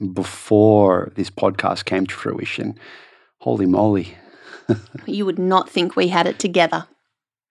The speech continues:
Speaker 1: No, but, uh, it's all a,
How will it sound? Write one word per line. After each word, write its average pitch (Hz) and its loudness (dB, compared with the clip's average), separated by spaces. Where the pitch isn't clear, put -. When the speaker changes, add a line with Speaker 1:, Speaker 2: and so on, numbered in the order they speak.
Speaker 1:
No, 90 0
but, 101 2
uh, 95 4
it's - -4
all 131 6
a, 98 2